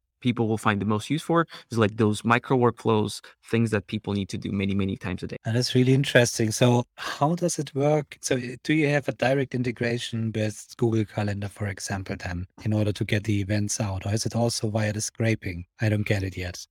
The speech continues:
Speaker 1: I know we have tons of, uh, listeners, uh, listening on the podcast, but would it be cool if I share my screen? Because I have a few automations to visually show how that will work.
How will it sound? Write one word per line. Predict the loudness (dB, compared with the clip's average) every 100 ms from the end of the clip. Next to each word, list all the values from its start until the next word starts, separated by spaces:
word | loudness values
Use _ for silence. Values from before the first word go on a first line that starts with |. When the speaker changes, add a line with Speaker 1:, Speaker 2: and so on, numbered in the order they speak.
| 4
Speaker 1:
I | 4 6
know | 4 6
we | 6 6
have | 6 6 4 -12
tons | 0 2 4
of, | 4 6 4 -2 -10 -20 _ -16
uh, | -6
listeners, | 0 0 2 2 4 4 0 -4 -10 -8
uh, | -4
listening | -4 -4 -2 -2
on | -2 -4
the | -4
podcast, | -2 0 0 0 -2 2
but | 0 0
would | 2 4
it | 4
be | 2 2
cool | 2 4
if | 2
I |
share | 0 2 2
my | 2
screen? | 0 0 2 2
Because | 0 0
I | 0
have | 2 0
a | -2
few | 2
automations | 4 4 2 0 0 0 -2 -4
to | -4 -2 -2
visually | 0 0 2 2 2 0 _ -20 -8
show | 0 4 4 4 2 -2 _ -12
how | -8 0 4 4
that | 2 0 -2
will | -4
work. | -6 -8